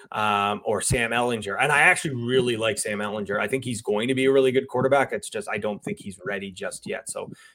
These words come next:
you put Eason there, maybe you, you just, you don't have to run away with the division or anything. You just have to stay afloat. So when Wentz is back and healthy, you're not, you know, so many games back out of that division. But they're a team, obviously, we saw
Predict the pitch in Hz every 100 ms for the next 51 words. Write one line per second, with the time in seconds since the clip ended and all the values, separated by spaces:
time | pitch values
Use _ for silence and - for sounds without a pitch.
0 | - - 170 156 156 139 135 135 131 127
1 | 123 123 123 - - - _ 135 135 143
2 | - _ _ _ - - - - - -
3 | 131 147 175 190 190 175 143 160 165 139
4 | 165 143 117 107 110 104 110 110 113 113
5 | 110 110 120 - 117 - 120 120 - 120
6 | 120 117 107 101 113 110 107 110 107 98
7 | - 104 107 - 101 110 107 - 110 104
8 | 101 107 110 110 113 - - 110 101 95
9 | - - - _ - - - 156 143 139
10 | 110 120 110 107 107 101 104 110 101 98
11 | 90 90 107 104 92 90 92 143 160 -
12 | 139 123 120 120 117 - 113 104 107 110
13 | 110